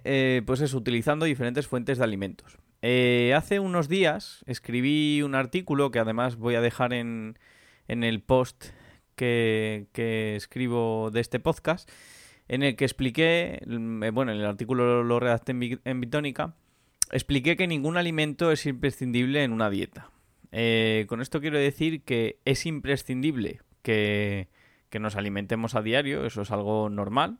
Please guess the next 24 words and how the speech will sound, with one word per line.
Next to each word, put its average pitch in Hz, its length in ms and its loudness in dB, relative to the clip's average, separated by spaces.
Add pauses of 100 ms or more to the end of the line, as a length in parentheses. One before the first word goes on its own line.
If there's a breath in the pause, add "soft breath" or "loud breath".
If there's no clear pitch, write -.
porque 98 360 -6
nuestro 104 300 -8
cuerpo 110 240 -2
necesita 110 340 -4
energía 156 540 -2
y 143 60 -2
hay 104 100 -4
que 110 80 -2
darle 104 220 -2
energía, 151 600 -6
y 104 480 -6
la 101 160 -6
forma 117 320 -2
de 110 60 2
darle 113 200 0
energía 113 300 -8
a 113 40 -8
nuestro 110 200 -8
cuerpo 117 300 0
es - 120 -6 (380 loud breath)
alimentándonos 107 760 -2
bien, 160 260 -2 (200)
comiendo, 147 540 -4 (880)
pero, 208 400 4